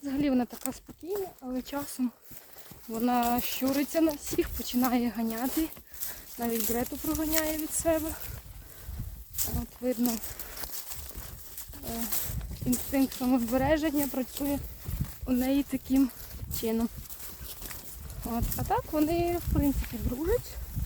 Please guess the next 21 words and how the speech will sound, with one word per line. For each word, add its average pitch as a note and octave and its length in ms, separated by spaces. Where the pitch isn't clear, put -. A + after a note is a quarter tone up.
можуть A#3+ 360
йти B3+ 180
спокійно G#3+ 560
поруч, A4 400
як A#3+ 220
в - 200
руках, A#3 480
так G#3+ 120
і - 20
на G3 100
прогулянці. D#4+ 680
От. - 240
Не B3 140
проявляють A#3+ 640
одна A3+ 220
до G#3+ 140
одної A3 380
агресії. E4+ 560
Найбільше A#3+ 420
почали B3+ 360
ганяти A3+ 340